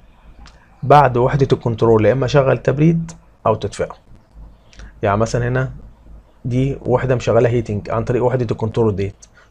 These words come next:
يبقى وحدة الكنترول دي لا هتشغلها هيتنج لا هتشغلها كولينج. طب افرض انا حاطط اتنين مع بعض، لا الاتنين يشتغلوا هيتنج او كولينج، ما ينفعش واحدة تشتغل حاجة والتانية تشتغل حاجة بعد وحدة الكنترول.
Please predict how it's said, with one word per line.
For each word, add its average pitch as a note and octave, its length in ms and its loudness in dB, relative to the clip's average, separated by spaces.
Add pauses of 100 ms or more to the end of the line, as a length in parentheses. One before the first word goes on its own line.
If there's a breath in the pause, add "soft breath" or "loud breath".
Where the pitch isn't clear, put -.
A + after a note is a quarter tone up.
(120)
يبقى A#2 160 6
وحدة C#3+ 140 6
الكنترول B2 320 0
دي A#2 60 -2
لا A2+ 80 4
هتشغلها B2+ 320 4
هيتنج E3 480 4
لا A2+ 80 -4
هتشغلها A#2 440 -2 (280)
كولينج. G#2 300 -2
طب G#2+ 160 0
افرض C3 220 0
انا B2+ 120 -2
حاطط B2+ 280 0
اتنين B2 260 -4
مع A2+ 120 4
بعض، A2+ 300 4 (320 soft breath)
لا A#2 180 2
الاتنين A#2 340 -2
يشتغلوا A#2+ 400 0
هيتنج E3 420 2
او A2+ 120 2
كولينج، G#2 340 -6 (920)
ما A#2 160 0
ينفعش A#2+ 360 0
واحدة B2+ 280 0
تشتغل B2+ 340 0
حاجة D#3 260 2
والتانية B2+ 260 -2
تشتغل A#2+ 260 -2
حاجة G#2+ 200 -2
بعد C3+ 300 0
وحدة B2+ 240 0
الكنترول. G#2 520 -6